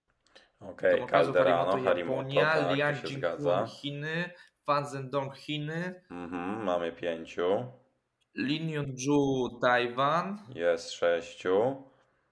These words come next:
Speaker 2: Ilu mamy? Ośmiu?
Speaker 1: Teraz pytanie, czy liczymy Owczarowa, czy to jest twoja odpowiedź, czy jeszcze nie jesteś tego pewien?
Speaker 2: Ha, ha, ha. Czy on wrócił do top dziesięć? Poczekaj. Dobra, jeszcze z, z Chińczyków. Ma Long.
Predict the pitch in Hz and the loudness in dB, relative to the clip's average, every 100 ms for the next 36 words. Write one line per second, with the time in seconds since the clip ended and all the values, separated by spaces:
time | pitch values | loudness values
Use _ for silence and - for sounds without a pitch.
0 | _ _ _ _ _ - 139 123 113 110 | _ _ _ _ _ -4 -2 2 2 2
1 | 117 127 156 185 180 _ _ _ - 90 | 2 0 -2 -6 -8 _ _ _ 0 2
2 | 95 104 101 98 98 90 92 - 95 90 | 2 0 2 2 0 -8 -10 -8 -2 2
3 | 85 87 95 87 87 107 - 92 - 92 | 2 2 4 6 6 4 4 -2 2 4
4 | 87 - 95 107 104 - 90 90 - 90 | 4 4 4 4 0 -4 -2 -2 -4 -6
5 | 85 85 - 82 82 78 76 92 101 - | -4 -6 -6 -4 2 2 2 0 -4 -12
6 | _ - - _ _ _ _ _ _ _ | _ -20 -20 _ _ _ _ _ _ _
7 | _ _ - - 131 147 - 156 117 98 | _ _ -4 -2 -2 -4 -6 -2 -2 -4
8 | 110 - _ - 143 147 196 185 170 185 | -10 -20 _ -8 -2 2 2 0 -2 -4
9 | 180 175 170 - 156 120 - 98 90 - | -4 -6 -8 -4 -4 -4 -6 -12 -16 -20
10 | - _ _ _ _ _ _ _ _ _ | -20 _ _ _ _ _ _ _ _ _
11 | _ _ _ _ _ _ _ _ 104 - | _ _ _ _ _ _ _ _ -14 -8
12 | 117 - 95 - 117 143 117 117 135 151 | -8 -10 -14 -16 -6 -4 -2 -2 -4 -6
13 | 143 95 127 - 151 165 156 131 135 143 | -6 -6 -6 -8 -8 -8 -8 -10 0 2
14 | 147 156 180 190 - - | 4 4 2 -4 -12 -16